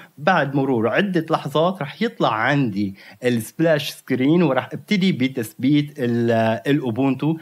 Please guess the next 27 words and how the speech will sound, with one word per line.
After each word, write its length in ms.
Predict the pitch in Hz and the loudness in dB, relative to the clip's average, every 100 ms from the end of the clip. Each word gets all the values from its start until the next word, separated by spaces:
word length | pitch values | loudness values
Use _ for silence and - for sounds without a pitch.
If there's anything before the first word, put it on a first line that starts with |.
| - - | -10 -4
بس 320 | 139 214 - | -2 -2 -6
بدي 380 | - 131 143 147 | -6 -4 -2 -4
شوف 380 | 147 214 220 220 | -4 -2 -4 -2
إنه 260 | 170 156 139 | 0 2 2
راح 120 | 127 | -2
تطلع 320 | - - 117 | -6 -4 -4
عندي، 320 | 117 156 170 | -2 -2 0
ممكن 340 | 190 208 190 135 | 2 2 0 -2
إنه 220 | 143 131 | 0 0
تاخد 360 | 147 139 127 | 0 0 -2
شوية 340 | 110 165 156 113 - | -2 0 2 0 -2
وقت 200 | 117 104 | -4 -4
بالبداية. 760 | 131 107 104 123 135 165 214 - _ - | -4 -2 0 0 2 0 -2 -6 _ -2
فمثل 460 | 135 135 220 233 | 2 4 4 4
ما 100 | 202 | 4
اللي 100 | 196 | 2
شايف 440 | 185 170 151 151 - | 2 0 0 0 0
إنه 240 | 156 127 | 2 4
على 180 | 110 113 | 2 0
الشاشة 400 | 113 208 214 196 | 0 0 0 -2
الثانية 520 | - 143 139 165 190 | 0 2 4 2 0
طلع 180 | - 180 | 0 0
عندي 640 | 87 123 143 143 180 190 - | 0 2 2 2 0 -2 0
السبلاش 640 | 123 117 110 - 156 147 | 2 2 -2 0 0 0
سكرين 580 | - - 123 123 151 160 | -4 -6 -2 0 0 0
الخاص 520 | 123 117 - 139 107 - | -2 -2 0 0 0 -2
بأوبونتو، 880 | 123 131 120 135 151 139 143 214 | -4 -2 -2 2 2 2 0 -2